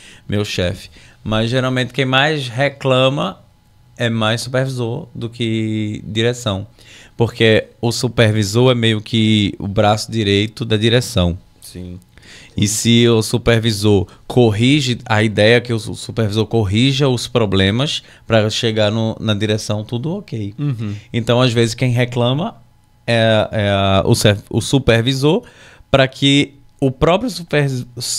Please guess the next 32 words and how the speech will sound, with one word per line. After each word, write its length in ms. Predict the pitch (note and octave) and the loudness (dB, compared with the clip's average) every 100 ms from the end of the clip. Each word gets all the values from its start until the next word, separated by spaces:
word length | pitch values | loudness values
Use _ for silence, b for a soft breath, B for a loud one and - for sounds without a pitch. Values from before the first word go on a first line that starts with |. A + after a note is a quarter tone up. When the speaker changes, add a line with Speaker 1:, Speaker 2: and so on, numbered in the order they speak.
| F3 | 2
Speaker 1:
supervisor 800 | F3+ - C#3 C3+ B2+ G#2+ B2+ D3 | 2 2 2 2 0 0 0 2
não 400 | D3+ D3 C3+ F#2+ | 0 0 -4 -8
leve 420 | A#1 A2 A#2+ C3 D3 | -6 0 2 2 -2
uma 180 | D3 D3 | -6 -6
chamada 680 | - F3 D3 A2+ A2+ C3 F3 | -6 -6 -2 0 0 0 -4
porque 360 | - A2 - | -4 -4 0
Speaker 2:
Ok, 120 | D3 E3+ | 2 2
que 60 | |
Speaker 1:
deixou 320 | D#3+ C#3+ - | 2 0 0
de 40 | B2+ | 0
Speaker 2:
fez 60 | A#2+ | 2
Speaker 1:
fazer 140 | A#2+ | 2
Speaker 2:
alguma 180 | B2 B2+ | 2 0
Speaker 1:
alguma 140 | A2+ A#2 | 0 2
Speaker 2:
coisa 140 | A2 | 0
Speaker 1:
coisa. 220 | F2 E2+ | 0 -4
Speaker 2:
errada, 0 | |
é. 220 | F2+ F2 F2 A2+ | -6 -6 -4 -2
Speaker 1:
Então, 180 | B2+ | 0
muitas 340 | B2 C3 C#3 B2+ | 0 0 -2 0
vezes, 180 | B2+ A#2+ | 0 -2
a 60 | |
direção 440 | A#2+ A#2+ A#2+ B2 A#2+ | -2 -2 -2 -2 -4
não 100 | A2+ | -4
tá 140 | A#2 | -2
Speaker 2:
Faz 140 | A2+ | 0
Speaker 1:
sabendo 180 | A2+ A#2 | 0 0
Speaker 2:
sentido. 140 | A#2 A2 | 0 0
Speaker 1:
nem 160 | C3 | 0
do 100 | D3+ | -2
problema, 680 | E3+ F3+ E3+ C3+ B2 C3+ G3 B B _ | -4 -4 0 2 2 0 -4 B B _
porque 680 | - A#2 - C3 A#2+ A#2+ A#2+ | -6 -6 -2 0 4 2 0